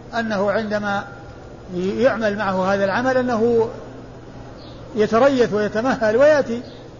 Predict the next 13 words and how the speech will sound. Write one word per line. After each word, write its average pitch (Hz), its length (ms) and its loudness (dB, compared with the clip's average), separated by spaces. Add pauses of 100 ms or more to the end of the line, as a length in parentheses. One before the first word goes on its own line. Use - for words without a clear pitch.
(120)
بالشيء 247 340 4
الواقع 226 500 4 (140)
ويعترف 226 440 2
بالواقع 226 500 4
وينجو 254 760 4 (880)
من 233 120 0
مغبة 220 680 2 (1600)
الكذب 247 400 4
إن 226 120 -4
كان 214 280 2
كاذبا، 208 520 2 (920)
وإلحاق 208 560 2 (840)
العيب 202 380 4